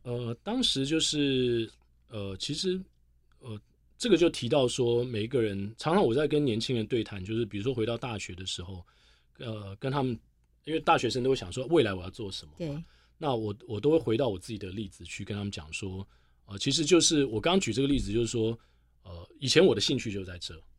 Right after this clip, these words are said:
Speaker 1: 对，所以我一直觉得我非常幸运的是，我毕业之后呢，我就是朝着这个兴趣发展。一开始我进入到的是中广。
Speaker 2: 对。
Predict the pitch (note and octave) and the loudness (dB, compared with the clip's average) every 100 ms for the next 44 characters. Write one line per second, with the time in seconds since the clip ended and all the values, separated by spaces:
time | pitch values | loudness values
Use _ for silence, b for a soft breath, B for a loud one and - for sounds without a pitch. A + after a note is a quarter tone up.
0 | _ _ - G2 E3 D#3+ C3 F#3+ C3+ A#2+ | _ _ -10 0 6 6 6 2 0 0
1 | A#2 A#2+ F#2+ C3+ A#2 G#2+ C3 A2+ G2 F#2+ | 2 2 2 0 0 0 -2 -2 -4 -6
2 | - F#2+ F2 - _ _ _ G#2+ G2+ - | -6 -6 -10 -16 _ _ _ -8 -8 -4
3 | F3 C#3+ A#2 B2+ B2+ A2+ G2 F2+ F2+ A#2+ | 2 2 2 0 0 0 -4 -6 -4 -2
4 | B2+ - F#2+ G2 A2+ G2+ - G2+ G2 F2+ | -2 -4 -6 -8 -6 -6 -6 -8 -10 -14
5 | - G2 G2 - - _ _ _ A3 - | -14 -12 -12 -14 -18 _ _ _ -8 2
6 | F#3+ F#3+ - G2 - _ G#2+ G2+ D#3+ C3 | 6 6 6 0 -4 _ -8 -4 -2 0
7 | B2+ A2+ A2 F#2+ F#2 G#2+ G2+ F#2 - C#3 | 0 -2 -4 -4 -6 -6 -6 -6 -4 -4
8 | D3 - _ _ E3 | -4 -12 _ _ -10